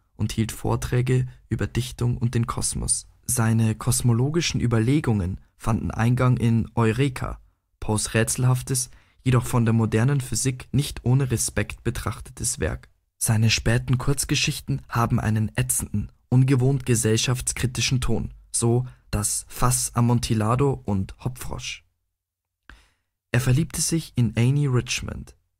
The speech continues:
Annie, verlobte sich aber mit Sarah Helen Whiteman, Helen,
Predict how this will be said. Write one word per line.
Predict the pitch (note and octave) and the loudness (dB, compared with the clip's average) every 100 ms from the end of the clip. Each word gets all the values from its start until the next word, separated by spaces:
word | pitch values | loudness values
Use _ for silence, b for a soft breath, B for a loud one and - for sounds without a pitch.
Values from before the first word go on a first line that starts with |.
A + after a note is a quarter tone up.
| _ | _
Annie, | B2 G#2+ F2 - _ _ _ _ _ | -2 -2 -2 -8 _ _ _ _ _
verlobte | - A2+ C3 - | -2 0 0 -2
sich | D#3+ E3 - | -4 -4 -2
aber | C#3+ D3 | 0 0
mit | A#2 | 0
Sarah | - A#2 C3 C3 | 0 0 2 2
Helen | B2 A2+ B2+ A#2 | 2 2 2 2
Whiteman, | A2 - A#1+ - - _ _ _ | -2 -4 -8 -8 -12 _ _ _
Helen, | - B2 - - | -4 -4 -4 -10